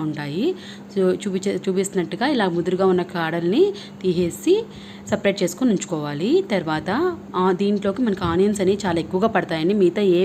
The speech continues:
వెజిటేబుల్స్ మనకి దీంట్లో అవసరం లేదు. Only ఆనియన్స్, పచ్చిమిర్చి, చింత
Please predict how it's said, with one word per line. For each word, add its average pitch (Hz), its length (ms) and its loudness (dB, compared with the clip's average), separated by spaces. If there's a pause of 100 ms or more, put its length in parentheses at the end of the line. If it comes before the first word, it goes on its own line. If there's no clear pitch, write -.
వెజిటేబుల్స్ 185 500 0
మనకి 185 220 0
దీంట్లో 170 260 0
అవసరం 170 320 -2
లేదు. 165 120 0 (160)
Only 196 200 2 (160)
ఆనియన్స్, 175 380 0 (120)
పచ్చిమిర్చి, 175 520 -2 (520)
చింత 208 140 4